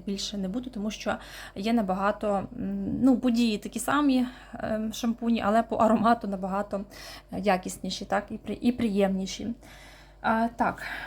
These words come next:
Що ще в мене закінчилось, ем, для волосся? Спробувала я ось такий шампунь, е, Оші, м, відновлення структури пошкодженого волосся, кераміди, проді-,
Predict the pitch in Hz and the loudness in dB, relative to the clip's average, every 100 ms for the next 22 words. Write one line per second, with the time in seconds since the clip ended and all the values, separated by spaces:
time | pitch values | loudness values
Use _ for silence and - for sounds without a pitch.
0 | - - - - - - - 262 - 226 | -12 -16 -20 -20 -12 -8 -2 -2 -2 -2
1 | 220 226 220 208 226 226 220 214 - - | 0 0 0 -2 -2 -2 -2 -4 -4 -4
2 | 196 202 202 190 196 190 190 311 - 254 | -4 -2 -4 -2 -2 0 2 0 0 -2
3 | 247 - 226 208 208 208 208 202 - - | -2 -4 -4 -2 -2 -2 -2 -6 -10 -6
4 | 208 226 190 185 - 180 254 285 - - | -2 0 0 -2 -4 0 0 0 -6 -16
5 | - 196 - 214 190 190 - - 240 339 | -8 -6 -2 2 2 0 -8 -2 2 2
6 | - - - - - 202 190 196 202 262 | 0 -12 -14 -14 -8 -4 0 2 4 6
7 | 233 214 - 226 - 277 277 208 220 226 | 4 0 -4 -8 -2 -2 -2 -4 -4 -2
8 | 214 214 208 196 160 - - 190 175 185 | 0 0 0 0 0 -2 -4 -4 -2 2
9 | 254 262 190 190 | 2 0 -2 -6